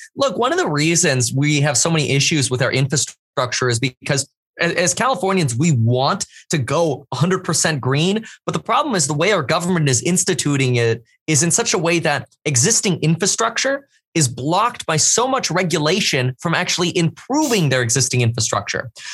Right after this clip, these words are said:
So improving existing gas lines, electrical transmission lines, uh, existing utility grids is very, very difficult because if it's, if it's anything that remotely looks like it's supporting fossil fuels, which our electricity grid still uses,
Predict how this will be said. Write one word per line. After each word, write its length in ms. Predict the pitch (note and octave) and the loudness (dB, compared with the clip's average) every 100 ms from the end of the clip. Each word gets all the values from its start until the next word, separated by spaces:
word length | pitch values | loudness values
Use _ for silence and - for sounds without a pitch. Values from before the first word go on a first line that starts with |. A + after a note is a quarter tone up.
| - | -8
So 340 | - G3 F#3 - - | 0 0 0 -4 -4
improving 460 | F3+ A3 B3 A3 | -2 0 0 0
existing 480 | D#3+ A#2+ D3 - C#3+ | 0 2 0 0 0
gas 340 | C#3+ D3+ C#3+ C#3 | 0 0 0 0
lines, 380 | B2+ A#2 A2+ - | 0 0 0 0
electrical 480 | C#3 D#3 - C#3 C3 | -2 -2 -4 -2 -2
transmission 580 | - C3+ A2+ C#3 - C3 | 0 0 0 0 0 0
lines, 480 | A#2+ A2+ G#2+ G#2 - - - | 0 0 0 -4 -6 -14 -6
uh, 160 | C#3+ C3 | -4 -2
existing 480 | D3+ A#2+ D#3+ E3+ C#3+ | 0 2 2 2 0
utility 440 | C3+ D3+ D3 B2 | 0 0 -2 -2
grids 280 | A2+ C3+ - | -2 -2 0
is 160 | D#3+ B2 | -2 0
very, 320 | G3 C#4 C#4+ | 0 0 0
very 240 | A#3 G3+ | 0 0
difficult 580 | A#2 G3+ A3+ E3 - - _ | 0 0 -2 -4 -6 -8 _
because 220 | B2 D#3+ D3 | -4 -2 0
if 60 | |
it's, 220 | D#3 - - | -2 -4 -4
if 160 | D#3 D#3 | -2 0
it's 200 | C#3 - - | -2 -4 -2
anything 420 | A3 D4 - A#3+ | 0 0 -2 0
that 120 | G3+ | 0
remotely 340 | D#3+ E3 A3 G3+ | 0 0 0 0
looks 260 | E3+ E3+ | 0 0
like 160 | F#3+ F3 | -2 -2
it's 140 | D#3 | -2
supporting 480 | - A#2 D#3+ E3+ D#3+ - - | -2 -2 -2 0 0 -4 -6
fossil 320 | F3+ F3+ F3+ D#3+ | -2 0 0 -2
fuels, 480 | G#3+ A#3 C#3 E3+ | 0 0 0 -2
which 160 | C3+ C3 | -2 0
our 80 | C#3 | 0
electricity 500 | C#3 D3 D3+ - D3+ | 0 -2 -2 -2 -2
grid 240 | D3+ D#3 | 0 0
still 320 | - - C#3 | 0 0 0
uses, 580 | G3+ C4+ C4 F3+ F#3 F#3 | 0 0 2 2 0 -2